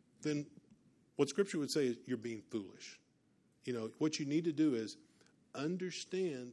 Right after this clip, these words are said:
there are things you need to work on and do those. Manage your time well.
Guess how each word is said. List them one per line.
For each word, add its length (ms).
there 180
are 60
things 400
you 60
need 120
to 60
work 300
on 140
and 140
do 100
those. 260
Manage 600
your 140
time 500
well. 240